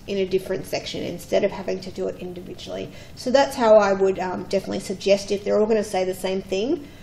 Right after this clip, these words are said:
do it in another method that I'll show you. So let's click save. And let's go and have a look at what this actually looks like in the store. So I need to go to bracelets.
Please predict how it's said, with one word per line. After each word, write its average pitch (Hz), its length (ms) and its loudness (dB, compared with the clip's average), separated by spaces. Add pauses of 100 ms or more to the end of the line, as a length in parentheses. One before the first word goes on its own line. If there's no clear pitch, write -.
(320)
do 208 160 6
it 190 160 4
in 196 100 0
another 170 280 -4
method 165 360 -10
that - 120 -12
I'll - 100 -12
show - 220 -8
you. - 280 -10 (360)
So 247 100 -2
let's 285 220 6
click 453 320 6
save. - 720 -4 (2000)
And 214 180 0
let's 226 140 2
go 294 80 2
and 285 100 4
have 247 140 0
a 214 40 4
look 214 220 2
at 202 140 -2
what 254 140 0
this 254 180 -4
actually 190 340 -2
looks 185 460 -4
like 226 560 -6 (1000)
in 196 380 0
the - 80 -4
store. - 560 -8 (440)
So 185 140 -14
I 170 40 -10
need 185 220 -6
to 185 80 -8
go - 280 -12
to - 1300 -12
bracelets. - 1080 -8